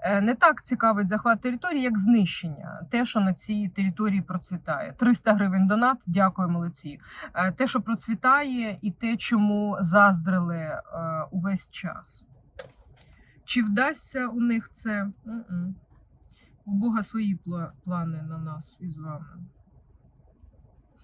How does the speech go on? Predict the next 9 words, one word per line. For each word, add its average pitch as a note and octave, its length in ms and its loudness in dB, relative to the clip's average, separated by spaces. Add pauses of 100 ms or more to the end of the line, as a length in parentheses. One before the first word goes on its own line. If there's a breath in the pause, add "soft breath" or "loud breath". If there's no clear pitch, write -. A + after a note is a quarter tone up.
(380 loud breath)
Україна D#4 340 2
готова D#4 380 0
до A#3+ 140 2
припинення B3+ 540 2
вогню A#3 380 2
без A#3 500 -2 (160)
визнання G#3 600 2
контролю A3 560 -2
над, G3 340 0